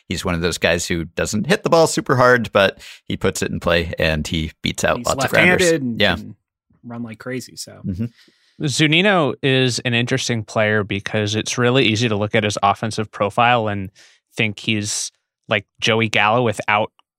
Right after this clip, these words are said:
Speaker 3: quite the home runs. Like, uh, last year, among players with
Speaker 1: That's pretty
Speaker 3: four hundred,
Speaker 1: bleak. <laughs>
Speaker 3: <laughs> with, among players with four hundred plate appearances, Zunino ranked number one in strikeout rate, just edging out Chris Davis, who had one of the worst seasons ever, at number two. Joey Gallo is at number four.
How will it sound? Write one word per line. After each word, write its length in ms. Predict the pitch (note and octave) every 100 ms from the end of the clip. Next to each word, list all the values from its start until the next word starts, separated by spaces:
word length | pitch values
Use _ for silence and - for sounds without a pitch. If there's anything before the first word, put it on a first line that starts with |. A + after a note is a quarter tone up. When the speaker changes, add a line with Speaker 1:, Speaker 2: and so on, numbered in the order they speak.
| -
Speaker 3:
quite 420 | - A#2 A2 B2 -
the 100 | A#2
home 300 | B2 A2+ G#2
runs. 500 | G#2 C#3 F3+ - -
Like, 300 | A#2+ A2+ _ - -
uh, 160 | A#2 A#2+
last 380 | B2+ C#3+ -
year, 360 | C#3+ C#3 C3 A#2+ -
among 400 | B2 A#2+ A#2+ A#2
players 360 | - B2 B2
with 100 | A#2+
Speaker 1:
That's 100 | -
pretty 120 | - C3+
Speaker 3:
four 80 |
hundred, 260 | B2+ F#2 G#2
Speaker 1:
bleak. 720 | - - - G3+ F3 - -
<laughs> 40 | G#3+
Speaker 3:
<laughs> 40 |
with, 180 | D#3+ -
among 260 | D#3+ D#3+ E3
players 300 | D#3 D#3+ D3+
with 120 | C3+
four 220 | - D3+
hundred 240 | C#3+ B2+ -
plate 180 | D#3+
appearances, 680 | F#3 A#2+ A2+ A2 B2 A#2+ A2 -
Zunino 580 | G#2+ A#2+ B2 C3 C3+ B2
ranked 240 | A#2 A#2
number 260 | A2 A#2+ B2
one 200 | A2 A2
in 80 | A2+
strikeout 460 | - - G#2+ G#2+
rate, 280 | A2+ B2+ D3 _ - _ -
just 300 | B2 B2 -
edging 260 | A2+ A#2+ A#2
out 140 | A2
Chris 220 | - B2+ -
Davis, 360 | G#2 B2 C#3
who 80 | -
had 120 | G#2+
one 140 | G2+ G#2
of 40 |
the 60 | G2
worst 200 | G2 F#2+
seasons 320 | G2+ F#2+ F#2 -
ever, 220 | C3 C3+
at 100 | G#2
number 200 | G2 G2
two. 420 | - F3+ F3 D#3+ - - _
Joey 220 | B2 B2
Gallo 280 | A#2 A2+ G#2+
is 120 | G#2
at 80 | A2
number 220 | G2+ G2
four. 540 | - - D#3 D#3+ D3